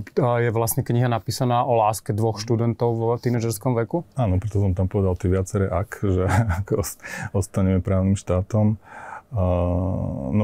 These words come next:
Speaker 2: práve, e, tu sa ukazuje, že, e, v Maďarsku napríklad zlyháva aj, e, alebo nie je dostatočná nezávislosť súdnictva,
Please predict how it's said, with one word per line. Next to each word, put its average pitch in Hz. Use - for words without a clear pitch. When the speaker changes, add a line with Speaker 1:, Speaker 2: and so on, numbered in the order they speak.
Speaker 2:
práve, 98
e, 95
tu -
sa 98
ukazuje, 92
že, 90
e, 87
v 85
Maďarsku 90
napríklad 90
zlyháva 87
aj, 87
e, 87
alebo -
nie 98
je 90
dostatočná 92
nezávislosť 90
súdnictva, 98